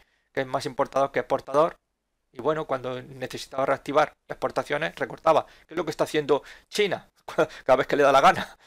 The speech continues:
<laughs> y de imprevisto, ¿no? Que es lo que más fastidia a los países occidentales, ¿no? Porque aquí, bueno, pues, eh, más o menos, pues, hay pistillas de por dónde pueden ir las cosas, ¿no? Pero en China no, en China hay un mutismo absoluto y esto el gobierno cuando le da la gana, pues, decide, "Venga, ahora mismo, pues, vamos a devaluar el yuan".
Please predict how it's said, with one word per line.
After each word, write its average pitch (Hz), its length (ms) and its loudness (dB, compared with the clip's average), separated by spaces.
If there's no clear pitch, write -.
<laughs> - 260 -16
y 139 100 2
de 147 80 4
imprevisto, 143 540 0
¿no? 170 120 -4
Que 147 80 4
es 147 40 4
lo 151 100 2
que 139 100 -4
más 139 140 -2
fastidia 143 500 0
a - 20 4
los 135 120 -2
países 139 320 -6
occidentales, 135 640 -4
¿no? - 120 -14
Porque - 200 -10
aquí, 156 180 -4
bueno, 160 280 -4
pues, - 180 -10
eh, 127 200 -6
más 147 180 -2
o 165 60 -2
menos, 160 240 -2
pues, - 220 -10
hay 135 200 -2
pistillas 147 520 -4
de 127 100 -8
por 135 140 -4
dónde 135 160 -6
pueden 135 220 -6
ir 123 40 -4
las - 120 -6
cosas, 139 320 -6
¿no? 165 160 -14
Pero 127 140 0
en 113 60 -6
China 170 200 -2
no, 151 140 -2
en 113 160 -8
China 147 400 -6
hay 156 100 -2
un 143 80 -8
mutismo 143 460 -6
absoluto 156 480 -6
y 123 120 -10
esto 139 240 -6
el 147 80 2
gobierno 143 300 -4
cuando 127 220 -2
le 127 80 -2
da 131 100 2
la 139 80 6
gana, 143 260 0
pues, 120 160 -8
decide, 139 400 -4
"Venga, 143 380 -8
ahora 143 200 0
mismo, 147 380 -4
pues, 135 140 -6
vamos 143 220 2
a - 20 0
devaluar 127 560 -4
el 127 120 -6
yuan". 151 260 0